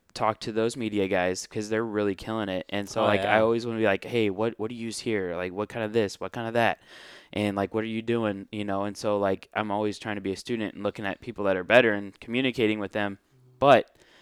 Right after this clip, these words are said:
Speaker 1: a lot of people at First Form have only been doing this for two years, and they're already working at, like, one of the best companies, and they're always, you know, they don't just hire a media guy. They want the best media guy.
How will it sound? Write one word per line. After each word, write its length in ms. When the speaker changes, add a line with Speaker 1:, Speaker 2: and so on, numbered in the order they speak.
Speaker 1:
a 60
lot 140
of 80
people 280
at 220
First 240
Form 360
have 180
only 180
been 160
doing 220
this 160
for 80
two 180
years, 540
and 160
they're 180
already 300
working 320
at, 300
like, 240
one 120
of 40
the 80
best 260
companies, 480
and 100
they're 140
always, 480
you 140
know, 100
they 140
don't 180
just 160
hire 240
a 60
media 340
guy. 220
They 100
want 200
the 100
best 400
media 320
guy. 300